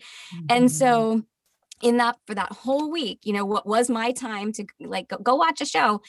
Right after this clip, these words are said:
Speaker 1: became, "Let's all go upstairs and pick a show." And I had to help the more dominant one,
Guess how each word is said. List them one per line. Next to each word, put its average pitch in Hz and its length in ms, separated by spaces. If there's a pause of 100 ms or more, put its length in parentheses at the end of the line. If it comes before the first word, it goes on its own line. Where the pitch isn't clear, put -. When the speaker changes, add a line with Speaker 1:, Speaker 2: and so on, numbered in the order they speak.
(160)
Speaker 1:
became, 208 460
"Let's 202 300
all 196 240
go 269 240
upstairs 277 720
and 214 200
pick 226 220
a 277 80
show." 294 420
And 180 180
I 175 120
had 208 240
to 220 200 (220)
help - 460
the 269 80
more 254 180
dominant 226 460
one, 208 380